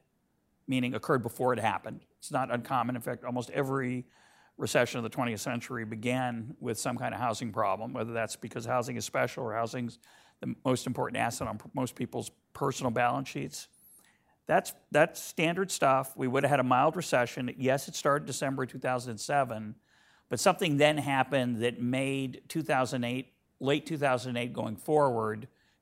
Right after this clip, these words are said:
disastrous, the, the largest downturn in economic activity since the Great Depression.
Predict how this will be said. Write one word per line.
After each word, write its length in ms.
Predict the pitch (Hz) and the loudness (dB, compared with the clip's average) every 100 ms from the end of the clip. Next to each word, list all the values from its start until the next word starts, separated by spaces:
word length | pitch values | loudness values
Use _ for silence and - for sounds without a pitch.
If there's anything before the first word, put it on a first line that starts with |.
| - | -4
disastrous, 800 | 120 135 127 117 - 87 - - | 8 10 10 6 -6 -8 -8 -6
the, 340 | 135 117 107 113 _ _ - | -2 0 0 -4 _ _ -2
the 80 | 127 | 6
largest 640 | 123 131 127 131 110 123 | 8 8 6 0 0 4
downturn 500 | 123 120 131 139 117 | 4 6 2 -2 -4
in 100 | 117 | -6
economic 480 | 117 127 113 110 117 | -4 -4 -4 -4 -6
activity 680 | 95 - 127 113 107 107 - _ _ | -6 -4 -2 -2 -4 -6 -8 _ _
since 240 | - 139 | -4 -2
the 80 | - | 0
Great 320 | 113 110 - | 0 -2 -6
Depression. 540 | - - 131 101 - | -10 0 2 2 -4